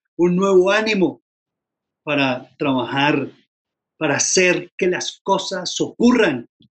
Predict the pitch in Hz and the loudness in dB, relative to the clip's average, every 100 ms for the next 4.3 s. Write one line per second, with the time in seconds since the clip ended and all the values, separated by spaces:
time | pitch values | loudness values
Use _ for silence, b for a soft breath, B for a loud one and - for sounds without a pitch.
0 | _ _ _ _ _ _ - 165 220 226 | _ _ _ _ _ _ -4 0 2 0
1 | 147 147 151 139 156 151 175 190 190 - | 0 0 0 0 0 0 0 0 -2 -8
2 | _ _ _ _ - 180 214 220 208 202 | _ _ _ _ -6 -4 0 0 0 -4
3 | 196 202 202 165 143 165 165 160 170 151 | -4 -2 2 2 2 0 0 2 2 2
4 | 127 110 | 0 -4